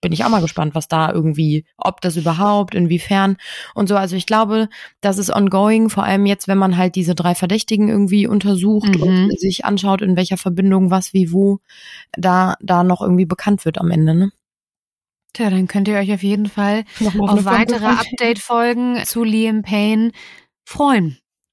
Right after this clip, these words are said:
Speaker 1: Ja.
Speaker 2: Und damit beenden wir diese Folge für heute.
Speaker 1: Ja.
Speaker 2: Und wir wünschen euch einen ganz wundervollen Tag.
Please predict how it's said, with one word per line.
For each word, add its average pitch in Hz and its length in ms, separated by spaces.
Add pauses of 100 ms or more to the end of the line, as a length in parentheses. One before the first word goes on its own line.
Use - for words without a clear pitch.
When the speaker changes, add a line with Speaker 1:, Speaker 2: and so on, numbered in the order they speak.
Speaker 1:
Ja. 196 200
Speaker 2:
Und 185 420 (280)
damit 196 680 (800)
beenden 190 440
wir 196 60
diese 196 240
Folge 196 360
für 190 180
heute. 190 340 (220)
Speaker 1:
Ja. 175 180 (580)
Speaker 2:
Und 202 520
wir 196 100
wünschen 202 380
euch 190 240
einen 196 180
ganz 185 240
wundervollen 185 500
Tag. 185 500